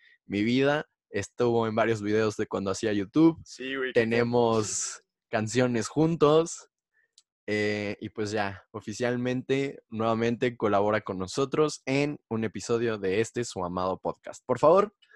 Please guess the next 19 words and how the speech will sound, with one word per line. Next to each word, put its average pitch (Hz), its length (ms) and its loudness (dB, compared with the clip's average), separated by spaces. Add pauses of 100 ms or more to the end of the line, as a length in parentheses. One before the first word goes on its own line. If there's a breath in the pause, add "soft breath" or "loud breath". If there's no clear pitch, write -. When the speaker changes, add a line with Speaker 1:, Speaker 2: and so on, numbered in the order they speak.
(140)
Speaker 1:
démosle 139 500 2
un 139 160 2
cálido 131 320 2
recibimiento 143 800 -4
a 147 280 0 (140)
Eric 190 300 4 (720)
Torreblanca. 196 1040 4
Speaker 2:
Hola, 127 120 2
amigos, 143 260 0
¿cómo 147 140 -2
están? 147 300 0 (220)
Pues 127 180 -8
es 139 220 -6
un 143 140 -6
placer 127 300 -2
para 131 160 0
mí 120 80 -8
estar 123 240 -2
a-, 113 200 -4